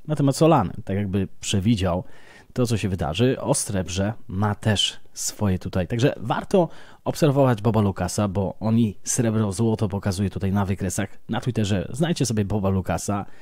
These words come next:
i mówi, gdzie widzi srebro również. Tak samo F T T. Jeżeli chodzi o F T T, czyli F T X token,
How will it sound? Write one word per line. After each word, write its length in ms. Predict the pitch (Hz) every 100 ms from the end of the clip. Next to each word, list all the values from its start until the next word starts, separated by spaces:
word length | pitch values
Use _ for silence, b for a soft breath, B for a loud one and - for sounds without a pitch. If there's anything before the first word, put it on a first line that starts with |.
| B B B B -
i 160 | 160
mówi, 300 | 165 147 139
gdzie 440 | 92 87 117 110 - 82
widzi 540 | 87 101 - 92 87 B B B B
srebro 600 | - - 113 92 92 82 -
również. 840 | 92 95 82 87 135 - - - - -
Tak 160 | - 120
samo 300 | 156 147 131
F 140 | 120
T 140 | - 110
T. 340 | - 165 - - - -
Jeżeli 320 | 95 98 135
chodzi 320 | - 110 107
o 180 | 90 87 - - -
F 160 | - 127
T 100 | 143
T, 220 | 104 104
czyli 300 | - 104 90 - - - _ _ - - 101
F 140 | 117
T 100 | -
X 380 | 107 - - - - -
token, 460 | 110 - 98 127